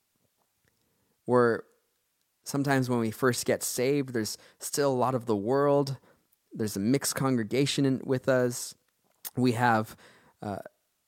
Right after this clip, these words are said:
to go through struggles. We're in the wilderness. We're, we're uncertain where perhaps we're going at times, but God is still leading us. He's leading us by that fi-, the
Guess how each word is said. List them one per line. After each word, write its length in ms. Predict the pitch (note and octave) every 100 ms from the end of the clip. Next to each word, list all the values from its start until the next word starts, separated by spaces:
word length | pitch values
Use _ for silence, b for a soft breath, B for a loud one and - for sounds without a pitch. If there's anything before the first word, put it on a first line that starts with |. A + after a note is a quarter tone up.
| _ -
to 380 | - A2+ A2 A2
go 200 | B2+ A#2
through 160 | G#2
struggles. 960 | - - - D#3+ D3+ D3 D3 D3 - - _ _ _ -
We're 320 | - G#2 G2
in 100 | G2+
the 80 | F2
wilderness. 680 | A2+ D#3+ D3 C#3+ C3+ - A#2+
We're, 260 | A2 G2 -
we're 380 | G#2+ G#2 F2+ - _ -
uncertain 560 | A#2 A2 - C3+ - A#2+
where 340 | A2 G2+ - _
perhaps 540 | A#2 A#2 A2 - - - _ -
we're 160 | B2
going 440 | A#2 C3 A#2 D3+ D#3+
at 160 | C#3
times, 440 | - D3 C#3+ F3+ D#3+
but 180 | G2+ G2
God 240 | G#2 B2
is 140 | A2+
still 240 | - B2+ A2+
leading 400 | G#2 A#2 D3 D#3
us. 480 | E3 F3 - - - _ _ _ _ _ _ _ _ _ _ _ _ _ -
He's 160 | A2+
leading 260 | A#2+ C3 C3
us 240 | B2+ A2+ B B -
by 160 | A2+
that 260 | G#2+ F#2+ -
fi-, 360 | - A#2 C3+ - _ -
the 380 | C#3 B2+ G2+